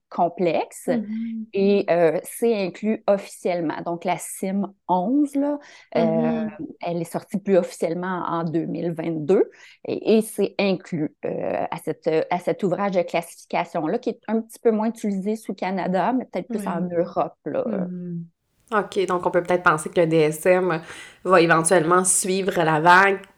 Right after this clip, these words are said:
Speaker 2: vu qu'il y a quand même beaucoup de ressemblances entre les deux, euh, manuels, là.
Speaker 1: Peut-être, qui sait. <laughs>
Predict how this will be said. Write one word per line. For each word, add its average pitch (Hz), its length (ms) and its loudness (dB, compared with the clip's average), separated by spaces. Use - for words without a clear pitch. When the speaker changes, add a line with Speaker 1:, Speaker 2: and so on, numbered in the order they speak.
Speaker 2:
vu 180 240 2
qu'il 180 120 -6
y - 20 2
a - 20 2
quand 160 180 2
même 185 140 2
beaucoup 170 240 -8
de 180 100 -4
ressemblances 165 640 2
entre 170 260 -2
les 160 120 0
deux, 175 500 0
euh, 160 340 -4
manuels, 165 460 -2
là. 180 80 0
Speaker 1:
Peut-être, 175 720 2
qui 233 120 0
sait. 190 320 0
<laughs> 269 600 4